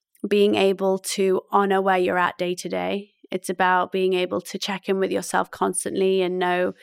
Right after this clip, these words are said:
what mo-, how you're feeling physically, energetically, mentally, and offering yourself what you need,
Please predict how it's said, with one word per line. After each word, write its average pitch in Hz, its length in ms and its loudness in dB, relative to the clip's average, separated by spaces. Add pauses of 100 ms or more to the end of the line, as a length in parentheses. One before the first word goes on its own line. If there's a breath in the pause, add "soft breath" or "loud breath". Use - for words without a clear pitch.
(340 loud breath)
what - 180 -2
mo-, 208 220 2
how 190 140 -2
you're 196 180 -4
feeling 196 320 -4
physically, 190 500 -6
energetically, 185 760 -4
mentally, 185 540 -6
and 190 100 -6
offering 196 300 -6
yourself 185 360 -6
what - 140 -6
you 185 140 -8
need, 196 480 -8